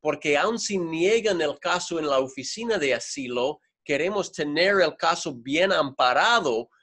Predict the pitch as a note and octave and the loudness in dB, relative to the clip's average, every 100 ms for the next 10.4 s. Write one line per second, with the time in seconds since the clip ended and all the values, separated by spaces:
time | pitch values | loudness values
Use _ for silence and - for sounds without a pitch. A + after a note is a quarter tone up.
0 | _ _ - D#3 D3+ D3+ D3 C3+ - D3+ | _ _ 2 4 2 0 -4 -4 -6 -6
1 | C3+ C#3+ - - - C3+ B2+ F3 G3 G3 | -6 -8 -12 -18 -12 -12 -6 -4 -2 -4
2 | D3 C#3 D3+ C3 - - B3 E4+ - A2 | -6 -4 0 0 -2 -4 -4 -4 -4 -4
3 | A2 - _ _ - G3+ G#3+ C#4 B3 A2 | -4 -8 _ _ -4 -2 2 2 2 -2
4 | G#2 B2 F#3 F3+ C#3+ - - D#4 - F#2 | 0 0 2 0 -2 0 0 0 -6 -6
5 | F#3+ - _ - - E3 E3+ - - B2 | -8 -14 _ -18 -4 -2 0 -2 -8 -12
6 | C#3 C#3+ - D#3 A3 D3+ - G3+ G3+ G3+ | -14 -12 -4 -2 -2 -2 -2 0 2 4
7 | B3+ C3+ - - _ _ _ _ E3 A#3 | 4 2 -4 -12 _ _ _ _ 0 4
8 | A3 D#3+ - A#3 C4+ - A2 - E3 D#3 | 6 4 2 2 2 0 -6 -2 -4 -2
9 | D#3+ D#3 G3 F3 F3+ F3+ E3 - G3 A#3 | -2 2 2 4 4 4 4 2 2 2
10 | - C3 D3+ | 0 -2 -2